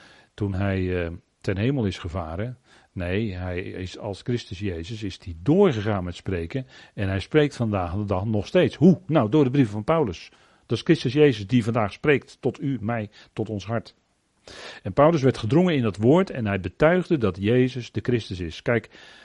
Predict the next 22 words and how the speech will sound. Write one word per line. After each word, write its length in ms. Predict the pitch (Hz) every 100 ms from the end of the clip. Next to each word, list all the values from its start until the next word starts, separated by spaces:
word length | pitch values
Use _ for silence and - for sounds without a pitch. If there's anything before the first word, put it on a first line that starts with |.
| - _ _ _
prediking 760 | - 175 175 - 107 110 170 180 _ _ _ _ _ _ _ _ _ _ _ -
prediking. 440 | 143 135 110 107
Er 80 | 135
wordt 180 | 117 127
ontzettend 880 | 175 180 151 - 196 - - 175 151
veel 280 | 170 139 151
elke 240 | 135 123
week 200 | 117 110
gepredikt 440 | - 123 120 101
natuurlijk 280 | 98 98 90
op 100 | 98
de 80 | 90
zondagen 580 | 104 101 95 90 90 92
en, 120 | 87
en 180 | 90 87
door 160 | 92
de 60 | 87
week 220 | 87 87
zo 140 | - 87
ook. 160 | 85
Ontzettend 840 | 131 151 - - 202 - - 143 -
veel. 380 | 123 101 87